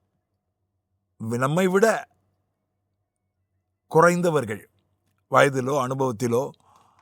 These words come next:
அறிவிலோ, திறமையிலோ குறைந்தவர்கள், பலத்திலோ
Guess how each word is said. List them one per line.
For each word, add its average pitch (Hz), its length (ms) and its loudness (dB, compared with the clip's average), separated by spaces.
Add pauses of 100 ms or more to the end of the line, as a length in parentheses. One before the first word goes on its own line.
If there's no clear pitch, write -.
(680)
அறிவிலோ, 143 460 4 (100)
திறமையிலோ 143 500 0 (120)
குறைந்தவர்கள், 143 720 0
பலத்திலோ 160 440 0